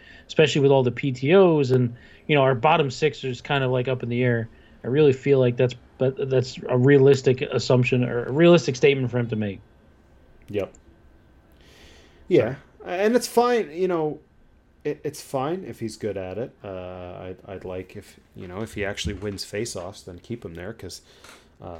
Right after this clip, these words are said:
Speaker 2: this team can't win faceoffs, and it's been like that for a couple of years. Um,
Speaker 1: Well, I know who I want the other, the other center to be.
Speaker 2: Who?
Speaker 1: But we'll talk about that in a little bit.
Speaker 2: Who? Who is it?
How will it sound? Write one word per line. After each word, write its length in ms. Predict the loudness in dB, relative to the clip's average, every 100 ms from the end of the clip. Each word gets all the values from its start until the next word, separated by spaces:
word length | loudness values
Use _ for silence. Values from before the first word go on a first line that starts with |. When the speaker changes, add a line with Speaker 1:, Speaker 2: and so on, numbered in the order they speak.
| -16
Speaker 2:
this 160 | -18
team 180 | -16 -16
can't 240 | -10 -10 -8
win 140 | -12
faceoffs, 540 | -4 -4 -4 -10 -12
and 100 | -12
it's 80 | -12
been 160 | -8 -6
like 180 | -6 -6
that 180 | -6
for 140 | -6 -12
a 40 |
couple 260 | -12 -12 -10
of 60 | -8
years. 420 | -8 -10 -14 -16 _ _ _ _ _ _ _ _
Um, 500 | -18 -16 -16 -20 -20 _ _ _ _ _
Speaker 1:
Well, 120 | -4
I 120 | 2 4
know 140 | 4
who 160 | 4 4
I 100 | 4
want 240 | 2 0
the 120 | -2
other, 320 | -4 -4 -8 -12 _
the 100 | -2
other 140 | -2
center 320 | -4 -4 -4 -4
to 80 | -4
be. 240 | -4 -6 -10 _
Speaker 2:
Who? 220 | -8 -8 -8 _ _
Speaker 1:
But 120 | -4
we'll 80 | -4
talk 240 | -2 0 0
about 220 | 0 0
that 200 | 2 0 -2 2
in 100 | 4
a 140 | 4
little 200 | 2 2
bit. 220 | 2 0 -2 _ _ _ _ _ _ _ -14
Speaker 2:
Who? 200 | -14 -12 -16
Who 140 | -14
is 160 | -14
it? 80 | -16